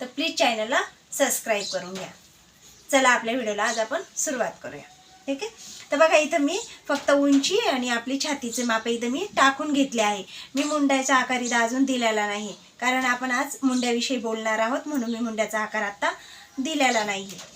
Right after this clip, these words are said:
तर मी माझी छा-, ल-, ही उंची जी आहे,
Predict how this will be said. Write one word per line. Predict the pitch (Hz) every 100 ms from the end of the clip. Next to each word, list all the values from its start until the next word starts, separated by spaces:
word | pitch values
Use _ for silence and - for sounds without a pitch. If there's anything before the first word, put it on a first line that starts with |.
| - - -
तर | 277
मी | 294 294
माझी | 277 269 285
छा-, | 330 277 226 214
ल-, | 240 220 208
ही | 214 262
उंची | 254 262 302
जी | 294
आहे, | 285 277 302